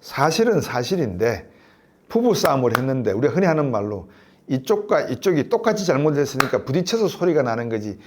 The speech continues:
이쪽만 계속 잘못했는데 이쪽은 대꾸를 안 하는데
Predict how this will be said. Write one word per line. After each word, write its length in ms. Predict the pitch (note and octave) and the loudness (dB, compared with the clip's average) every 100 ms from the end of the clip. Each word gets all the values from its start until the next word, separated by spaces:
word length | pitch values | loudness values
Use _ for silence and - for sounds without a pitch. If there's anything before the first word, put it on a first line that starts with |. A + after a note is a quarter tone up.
| - - | -20 -6
이쪽만 500 | D#3 D3+ A#3 A3 G#3+ | -4 0 2 2 0
계속 580 | - - - G3+ G#3+ G#3 | -2 -6 -4 -2 -2 0
잘못했는데 580 | D#3+ D#3+ D#3+ D#3 D3+ B2 | 0 2 2 2 2 0
이쪽은 360 | C3 A#3 G#3 | 0 0 0
대꾸를 420 | D#3 D#3 D#3+ F3+ D3 | 2 0 2 2 2
안 100 | B2+ | 0
하는데 340 | C#3 C3 | 0 0